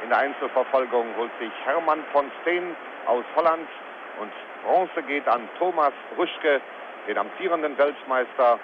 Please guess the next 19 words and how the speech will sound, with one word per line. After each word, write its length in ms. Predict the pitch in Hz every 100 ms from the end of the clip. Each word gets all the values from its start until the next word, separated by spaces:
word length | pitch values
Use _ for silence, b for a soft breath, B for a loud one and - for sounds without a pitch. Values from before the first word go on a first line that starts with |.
| - - -
aus 260 | 113 120 - - -
der 100 | 107
D 140 | 120
D 80 | 117
R, 300 | 107 143 160 - - - - -
der 400 | 135 127 120 110 - - - - - - -
in 220 | 123 120
seinem 280 | 123 120 117
Lauf 260 | 120 127 127 - - -
um 120 | 185 190 175 -
den 180 | 160 139
dritten 360 | 139 165 - -
Platz 180 | 131 131 - - - - - - -
auf 140 | 113 110
Wladimir 540 | 123 139 143 139 139 120 -
Osokin 600 | 117 113 165 - 165 160
aus 120 | 131 -
der 120 | 120 -
Sowjetunion 720 | 117 117 147 165 151 147 143